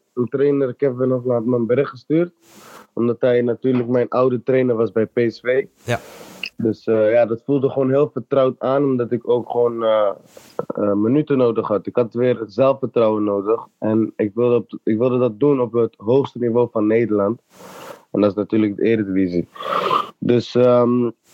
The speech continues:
Speaker 1: ja, dus hij, hij had me gebeld en hij zei van, eh, "Hey Leo, we gaan je weer echt fit maken. Je gaat weer genieten, je gaat weer plezier hebben." En ja, weet je, ik vertrouwde, ik vertrouwde hem gewoon. En, eh,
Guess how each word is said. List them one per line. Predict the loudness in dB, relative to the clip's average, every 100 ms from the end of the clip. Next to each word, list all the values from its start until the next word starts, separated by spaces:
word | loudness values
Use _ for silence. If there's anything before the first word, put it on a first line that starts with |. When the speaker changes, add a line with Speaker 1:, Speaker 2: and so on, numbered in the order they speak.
| -16 -16 -14 -20 _ -4
Speaker 1:
ja, | 0 0 0
dus | -4 0
hij, | 0 0 _
hij | -2 0
had | 0 0
me | -4
gebeld | -4 -2 0 2
en | 0 -2
hij | 0
zei | 0 0 0
van, | 0 0
eh, | 0 -2 -6 -10 -16 -18 -12
"Hey | -4 -2
Leo, | 0 2 2 0 -6 _ -20 -20 _ -6
we | 0 0
gaan | 0 0
je | 2
weer | 0 2
echt | 0 0
fit | -2 0
maken. | 0 0 -2 0 0 2 0
Je | 0
gaat | 0 -2 0
weer | -2
genieten, | 0 0 0 0 -2
je | 0
gaat | -2
weer | -2
plezier | -2 0 0 0 2
hebben." | 2 0 -2 -2 -4 _ -14 -12 -10 -12 -14 -18 _
En | 0 2
ja, | 2
weet | 0 0
je, | -2 -2
ik | -2
vertrouwde, | -4 -2 0 2 2 0 2 0
ik | -6
vertrouwde | -10 -2 0 0 -2
hem | -2 -2
gewoon. | 0 0 0 -4 _ -20 -20 -20 -16 -16 -16
En, | -4 0 2
eh, | 2 2 2 0